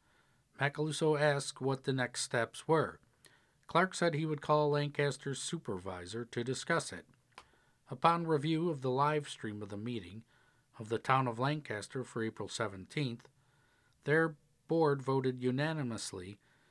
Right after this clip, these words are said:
to accept the agreement at a cost of a hundred and sixty-one dollars per hydrant. The town of Alma meets again on Wednesday, May tenth,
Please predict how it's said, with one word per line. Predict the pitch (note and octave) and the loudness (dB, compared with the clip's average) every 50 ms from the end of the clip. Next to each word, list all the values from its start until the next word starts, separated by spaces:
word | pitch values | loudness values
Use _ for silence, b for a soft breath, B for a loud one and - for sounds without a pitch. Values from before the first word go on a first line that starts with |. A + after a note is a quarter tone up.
| b b b b | b b b b
to | - C#3+ C#3 | 0 2 2
accept | C3+ C3+ - F#3+ F#3+ F#3 | 2 2 2 0 0 2
the | - F#3 F3+ | 2 0 0
agreement | E3+ D#3+ - F#3 F#3 F3 C#3 B2 B2+ B2+ | 0 0 0 2 2 2 2 0 0 0
at | A#2 A#2 | -2 -2
a | B2 | -2
cost | A#2 - B2+ B2+ B2 - - | 0 0 0 0 0 -2 -2
of | - B2+ B2+ | -4 -2 0
a | C3 - | 0 0
hundred | - D#3+ D3+ D3+ C#3+ | 2 0 0 0 0
and | C#3+ C#3 C3 | 0 -2 -6
sixty-one | - - C#3+ C3+ - - - C3 B2+ B2+ B2 B2 | -4 -6 -8 -8 -10 -10 -6 -4 -2 -2 -2 0
dollars | A#2 A#2+ A#2 G#2+ F#2 F2 F#2 G2 F#2+ - - b b b b b b | 2 2 2 2 0 -4 -8 -10 -10 -12 -16 b b b b b b
per | b - C3 | b 0 0
hydrant. | B2+ - F#3 F3 C3+ - D#3 - - - - - b b b b b b b b b b b b | 4 4 4 2 2 -4 -10 -12 -12 -18 -20 -20 b b b b b b b b b b b b
The | - - | -12 -8
town | - - D3 D3+ F3 F3 | 0 4 4 4 4 4
of | E3+ D#3+ | 2 4
Alma | E3 E3+ E3 D#3 D3 C#3+ | 4 4 4 4 4 4
meets | D3 C#3+ C#3 C#3 - - | 4 4 2 2 2 0
again | C3 C3+ C3+ C3+ | 0 2 2 2
on | C3+ C3+ C3+ C3+ C3+ | 2 2 2 2 4
Wednesday, | D3+ F3+ F3+ F3 C#3 A2 G2+ G2+ G2+ G#2+ | 4 4 4 4 2 -2 -4 -6 -6 -4
May | G#2+ A2+ A2 G#2+ G2+ | -4 -4 -4 -4 -6
tenth, | - - - F#3 D#3+ G#2 E2 - - | -4 2 4 4 4 4 0 -10 -16